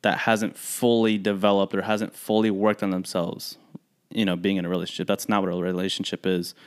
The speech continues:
Relationship is two people that have been actively working towards being the best version of themselves and then incorporating each other's lives into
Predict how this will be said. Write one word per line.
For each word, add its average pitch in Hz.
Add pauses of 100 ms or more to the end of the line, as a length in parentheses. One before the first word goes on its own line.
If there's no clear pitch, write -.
(320)
Relationship 117
is 104
two -
people 107 (100)
that 95
have 98
been 98
actively 101
working 95 (360)
towards 95
being 107
the 95
best 95
version 104
of 90
themselves - (420)
and 104
then 98 (180)
incorporating 101 (260)
each 107
other's 95
lives 92
into 87